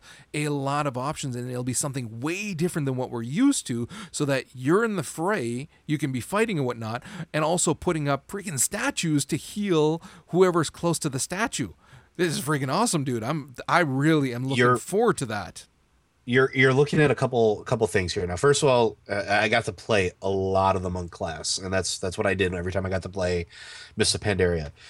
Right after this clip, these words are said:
Speaker 2: Um, it's a very mobile class from the get-go. It doesn't matter what form you're in. This means healing, tanking, or D P S,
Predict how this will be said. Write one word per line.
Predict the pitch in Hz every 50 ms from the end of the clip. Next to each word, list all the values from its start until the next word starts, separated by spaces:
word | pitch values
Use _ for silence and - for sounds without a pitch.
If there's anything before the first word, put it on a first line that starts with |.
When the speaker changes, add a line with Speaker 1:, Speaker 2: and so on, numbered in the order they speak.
| - - _ -
Speaker 2:
Um, | 98 98 101 98 98 -
it's | - 117 - 135
a |
very | 113 110 113 120 131 139
mobile | 135 127 120 117 117 113
class | 107 - - - 110 104 101 98 - -
from | - - - - - 101 98 101 95
the | 92 95
get-go. | 90 90 - 98 95 - - 90 85
It | 82
doesn't | - 95 92 101
matter | 104 107 107 104 101
what | 95 92 90 90 98 110 123 117 - - -
form | - - - 117 110 104 98
you're | 90 82 80
in. | 76 78
This | 87 - -
means | - 95 90 90 82 -
healing, | - - - - 131 131 135 143 143 135 131 127 120 - _ _ -
tanking, | - - 120 107 104 107 113 107 101 104 - _ _
or | - 120 117 117
D | 110 110 107
P | 104 - 101
S, | 85 - - - -